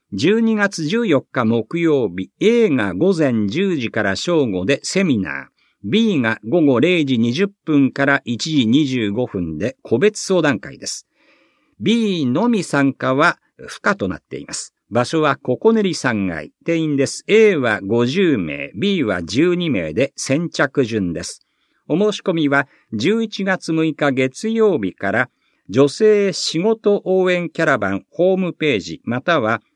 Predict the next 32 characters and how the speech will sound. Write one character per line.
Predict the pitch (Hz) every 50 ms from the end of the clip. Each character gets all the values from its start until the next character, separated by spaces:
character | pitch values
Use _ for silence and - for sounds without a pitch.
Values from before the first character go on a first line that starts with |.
| _ _ -
電 | - 139 175 185 185 180 170
話 | 156 151 147
で、 | 131 123 135 - _ _ _ _ _ _ _
え、 | - 82 92
事 | 90 82 107
務 | 123 147 196 240 240 226
局 | - 208 196 165 - - 143
ま | 143 175 202
で | 190
お | 120 98
願 | 82 78 73 71
い | 65
し | - -
ま | - -
す。 | - - - _ -
電 | 117 131 143 147
話 | 151 135
番 | 139 139 131
号 | 113 104 98 92
は | 98 117 139 -
六 | - 113 123 131 135 - - 226 226
七 | 226 226 220 202 185 160 143
三 | - - 165 165 170 170 170
四 | 165 165 160 147 123 107 104
の | 107 123 139 - _ _ _ _
一 | - 139 135 - - -
三 | - - - 220 208 190 156 113 90
四 | 82 95 123 139 143 135
六 | 131 123 120 - 98
番 | 82 73 -
で | - -
す。 | - - - -